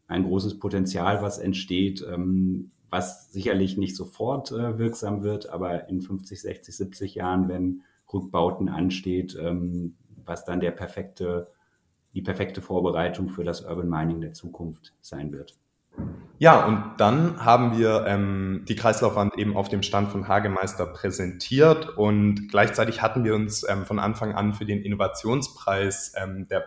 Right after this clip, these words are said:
Speaker 2: Bau angemeldet und das ist natürlich eine ganz tolle Möglichkeit von sehr vielen renommierten Architektinnen und Architekten,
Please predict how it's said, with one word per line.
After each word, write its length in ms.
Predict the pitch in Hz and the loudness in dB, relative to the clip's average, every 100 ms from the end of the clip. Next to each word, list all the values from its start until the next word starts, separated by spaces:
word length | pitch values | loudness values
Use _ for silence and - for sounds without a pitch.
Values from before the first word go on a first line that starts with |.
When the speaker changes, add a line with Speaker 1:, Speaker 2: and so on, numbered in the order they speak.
| - | 0
Speaker 2:
Bau 480 | 92 101 104 101 - _ _ - | 4 6 4 2 -6 _ _ 2
angemeldet 720 | 98 120 139 135 131 127 104 | 4 6 6 6 6 6 4
und 120 | 101 | 2
das 120 | 113 | 0
ist 40 | - | -2
natürlich 440 | 101 110 101 101 | -4 -2 -2 -2
eine 120 | 104 | -2
ganz 360 | 104 101 120 - | 2 2 2 -4
tolle 280 | - 113 104 | -2 0 2
Möglichkeit 720 | 104 117 120 113 - 107 104 | 2 0 -2 -6 -2 0 0
von 360 | 104 104 101 104 | 0 0 0 -4
sehr 300 | 92 107 110 | -2 0 0
vielen 460 | - 117 117 113 | -2 0 2 2
renommierten 840 | 101 110 104 101 113 139 139 120 107 | 0 0 2 2 2 2 0 -2 0
Architektinnen 720 | 95 - - 120 - 120 107 | -2 -4 -6 -6 -2 -2 -2
und 140 | 101 | -4
Architekten, 880 | 104 117 - - 113 - - 120 123 | -4 -6 -8 -10 -10 -8 -2 0 0